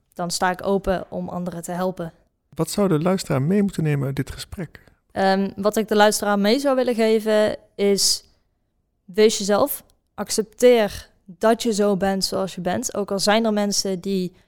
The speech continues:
Speaker 1: anders zeggen. Ehm, volg daarin eigenlijk je eigen weg. En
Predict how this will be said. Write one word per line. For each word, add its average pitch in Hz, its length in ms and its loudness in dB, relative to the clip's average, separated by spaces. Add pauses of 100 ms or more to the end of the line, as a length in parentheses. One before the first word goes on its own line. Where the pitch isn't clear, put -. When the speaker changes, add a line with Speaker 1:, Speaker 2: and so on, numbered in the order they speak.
(300)
Speaker 1:
anders 240 400 0
zeggen. 269 380 -4 (840)
Ehm, 190 400 0 (160)
volg 220 340 0
daarin 202 500 0 (100)
eigenlijk 185 360 -2
je - 80 -4
eigen 196 300 0
weg. 208 360 -4 (120)
En 185 500 0